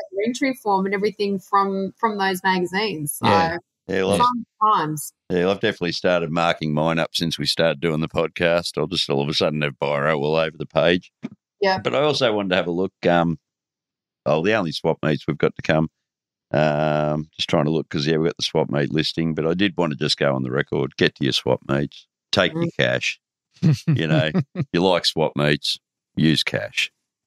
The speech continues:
Speaker 3: Yeah, just gonna put
Speaker 1: Have
Speaker 3: that
Speaker 1: they,
Speaker 3: out
Speaker 1: have
Speaker 3: there.
Speaker 1: they found a replacement for Ballarat yet?
Speaker 2: No.
Speaker 3: No,
Speaker 1: No.
Speaker 3: and the Castlemaine one that they were gonna have at the, um, Hot Rod Bloody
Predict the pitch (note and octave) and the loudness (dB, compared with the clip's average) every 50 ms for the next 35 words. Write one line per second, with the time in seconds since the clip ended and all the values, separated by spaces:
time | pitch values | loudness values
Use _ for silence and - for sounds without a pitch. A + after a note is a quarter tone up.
0 | _ _ _ _ _ _ _ _ _ - B1 C2 C2 C2 - - _ _ - - | _ _ _ _ _ _ _ _ _ -2 0 2 2 0 0 -4 _ _ -6 -6
1 | - - A2+ A2 - - - A#3+ - - - - F#3 - C4+ - - - - - | -4 -4 -6 -6 -4 -2 -2 0 2 2 2 0 0 -2 -4 -4 -6 -8 -4 -2
2 | E4+ F4 F#4+ G4 F#4+ E4+ D4+ D#4 - C#4 C4 C4 B3+ - A#3+ - - B3+ A#3+ B3+ | -2 0 0 0 0 0 0 2 2 0 0 0 -2 -4 -6 -4 -4 -2 0 2
3 | A3 G#3+ G#3+ G#3 G#3 A3 A3 - - - F#4+ - - - C#4+ - - G2+ G2 G2 | 2 2 2 2 0 0 0 0 0 0 0 0 -2 -8 -12 -6 -2 0 0 2
4 | G2 G2 G2+ G2+ G2 - _ _ _ - F#2 G2 G2+ G#2+ A2+ A#2 A2+ G#2+ G2 - | 2 2 0 0 -2 -4 _ _ _ -4 0 2 2 2 2 2 2 2 0 0
5 | - - C3 C3+ C#3 C#3 C#3 - _ _ _ _ _ _ - C#3 - - D3+ E3 | 0 0 2 2 2 0 -4 -8 _ _ _ _ _ _ -4 -2 0 2 2 2
6 | - - C3+ G2 F2+ F#2 G#2 A#2+ C#3 C#3 A2+ F#2+ E2+ D#2+ D2+ D2+ C#2+ - - D#2+ | 2 0 0 2 2 2 2 2 0 0 0 0 2 0 0 -2 -2 0 2 2
7 | D#2+ E2 D#2 D#2+ D2+ D2+ D2+ E2 E2 D#2+ C#2+ D#2 D2+ - _ D#2 D#2+ D#2 D2+ D2+ | 2 2 0 0 0 0 2 2 0 0 0 -4 -4 -4 _ 0 0 2 2 2
8 | D2+ D2 D2 D2 D#2+ - - - C#2 C#2+ C#2+ C#2 C#2 C#2 C2+ C2+ C2 _ _ _ | 2 0 -2 -4 -6 -10 -6 0 2 4 4 4 4 4 2 0 -2 _ _ _
9 | _ - - _ _ - D2+ - - - C#2+ D2 D2 C#2+ - - - C#2 C#2+ C#2 | _ -20 -20 _ _ -2 0 0 2 2 0 0 0 -2 -4 -6 -4 -2 0 -2
10 | C2+ | -2